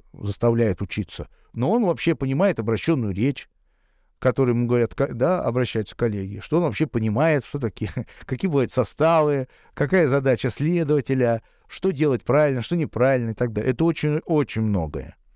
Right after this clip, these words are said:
И вот и поэтому всё образование это наше, оно выстроено вокруг этого. То есть всё работает только на то, помогает это сделать юриста тем, как, как,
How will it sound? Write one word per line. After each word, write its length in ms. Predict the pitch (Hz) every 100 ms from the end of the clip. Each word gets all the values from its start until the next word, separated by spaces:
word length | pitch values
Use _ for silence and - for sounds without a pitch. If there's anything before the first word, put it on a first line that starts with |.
| _ -
И 60 |
вот 220 | 131 160
и 200 | 196 175 160
поэтому 320 | 208 208 180
всё 180 | 170 208
образование 540 | 185 175 233 285 220
это 120 | -
наше, 440 | 147 120 - 90 78 _ _
оно 220 | 117 143
выстроено 500 | 190 202 - 180 147
вокруг 360 | 131 127 160 -
этого. 400 | 107 - 92 90 _ _ _
То 100 | 123
есть 100 | 113
всё 300 | - 240 254 - _
работает 540 | 120 131 131 185 143 131
только 220 | 160 151
на 140 | 151
то, 180 | 131 104 -
помогает 600 | 127 165 208 320 294 143
это 240 | 107 98
сделать 420 | 98 117 120 92 120
юриста 500 | 110 87 - 92 - _ _ _ _ _ _ _ _
тем, 180 | 151 120
как, 220 | 117 110
как, 340 | 80 123 143